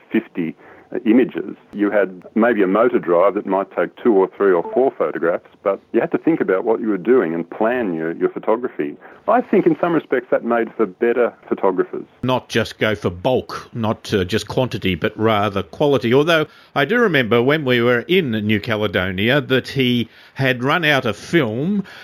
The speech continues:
Speaker 2: and he had to load the film just as Jean Ragnotti was coming around to do this glorious sweeping left-hand bend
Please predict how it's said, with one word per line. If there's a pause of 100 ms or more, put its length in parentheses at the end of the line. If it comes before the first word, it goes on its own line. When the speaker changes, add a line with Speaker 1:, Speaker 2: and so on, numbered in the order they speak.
Speaker 2:
and
he
had
to
load
the
film
just
as (400)
Jean
Ragnotti
was
coming
around
to
do
this
glorious
sweeping
left-hand
bend